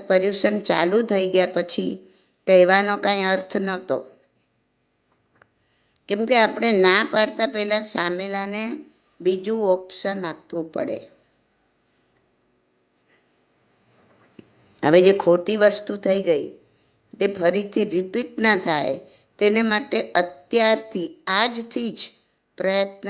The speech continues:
ચાલુ કરી દો. હવેના પર્યુષણમાં મારે પ્રતિક્રમણ તો કરવું જ છે, પણ ટી વી મોબાઈલમાં નથી જ કરવું, એવું નક્કી કરો. એક બાજુ સામાયિક ઉચ્ચરીને પ્રતિજ્ઞા લઉં છું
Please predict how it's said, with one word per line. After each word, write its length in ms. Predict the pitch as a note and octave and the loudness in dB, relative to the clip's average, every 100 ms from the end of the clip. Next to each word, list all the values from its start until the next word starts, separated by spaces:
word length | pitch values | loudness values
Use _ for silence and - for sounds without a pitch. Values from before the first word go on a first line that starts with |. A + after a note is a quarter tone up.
| G3 | -10
ચાલુ 360 | G3 D3+ E3+ F#3 | -8 -6 -6 -6
કરી 320 | D#3+ C#3+ C3+ | -6 -8 -8
દો. 120 | - F#3+ _ _ _ _ _ _ _ _ _ _ _ _ _ _ _ - | -14 -14 _ _ _ _ _ _ _ _ _ _ _ _ _ _ _ -4
હવેના 560 | F3 G3+ G#3+ A3 A3+ | 0 2 2 0 -2
પર્યુષણમાં 840 | A3+ G3 G#3 G#3+ F#3 G3 G3 F#3 - - _ _ _ _ _ _ _ _ _ | 0 2 2 0 -4 -4 -4 -4 -6 -10 _ _ _ _ _ _ _ _ _
મારે 320 | D#3+ F3+ G3+ A3 | -4 -2 0 -4
પ્રતિક્રમણ 880 | - D#3+ D#3 - G#3+ A#3+ A#3 A#3+ B3 | -2 -4 -2 -6 -2 0 0 -2 -2
તો 80 | B3+ | -2
કરવું 380 | D4+ B3+ A#3+ B3 | 0 0 0 -4
જ 60 | B3 | -4
છે, 200 | - F3 - - _ _ _ _ _ _ _ _ - | -6 -6 -6 -14 _ _ _ _ _ _ _ _ -2
પણ 160 | G3 | -2
ટી 280 | F#3 - G#3 | -2 -4 -4
વી 200 | G#3 B3+ | -2 0
મોબાઈલમાં 640 | B3 A#3+ A#3 A#3+ A#3 A#3 G#3 | 0 2 2 0 0 -2 -2
નથી 340 | F#3+ - B3 | -4 -4 -4
જ 80 | B3 | -4
કરવું, 360 | - F#3 - - - _ _ _ - | -4 -4 -4 -8 -20 _ _ _ -2
એવું 220 | G3+ G#3+ | 0 0
નક્કી 340 | G3 F#3 - G3+ | -2 -6 -8 -6
કરો. 280 | E3+ C#3 - _ _ _ _ _ _ _ _ _ _ _ _ _ _ _ _ _ _ _ _ _ _ _ _ _ _ _ _ - | -4 -6 -8 _ _ _ _ _ _ _ _ _ _ _ _ _ _ _ _ _ _ _ _ _ _ _ _ _ _ _ _ 2
એક 120 | G3+ G3 | 2 4
બાજુ 260 | F#3+ F#3 F#3+ | 2 4 2
સામાયિક 560 | F#3 F3+ F#3 F#3+ F#3 | 2 0 2 2 0
ઉચ્ચરીને 540 | F#3 F#3 F#3 F3+ F3 E3+ | -6 -4 -4 -2 -2 -2
પ્રતિજ્ઞા 720 | - F3+ F3+ G#3+ G3 F#3+ E3+ | -2 -2 -2 -4 -2 -2 -2
લઉં 240 | E3 D#3 | -4 -6
છું 240 | D#3 - | -10 -12